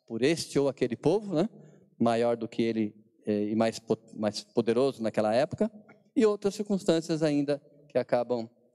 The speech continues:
eh, tendo a resposta de Deus, que acabam dependendo, eh, no nosso entendimento, no entendimento do, do homem daquele tempo, como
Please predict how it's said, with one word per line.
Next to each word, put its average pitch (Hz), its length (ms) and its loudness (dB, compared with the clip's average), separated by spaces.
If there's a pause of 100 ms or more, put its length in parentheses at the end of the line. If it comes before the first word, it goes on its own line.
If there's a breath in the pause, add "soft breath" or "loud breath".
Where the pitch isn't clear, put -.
(100)
eh, 107 480 -10 (840)
tendo 180 320 2
a 135 40 0
resposta 127 500 -2
de 120 100 -4
Deus, 113 260 -2
que - 80 -2
acabam 127 480 0 (300)
dependendo, 147 880 0 (440)
eh, 113 580 -4 (240)
no 135 140 2
nosso 127 340 -4
entendimento, 120 580 -4
no 117 80 -2
entendimento 117 560 -2
do, 131 280 -2
do 110 120 -6
homem 139 300 0
daquele 113 300 -6
tempo, 151 400 -4 (440 soft breath)
como 139 540 0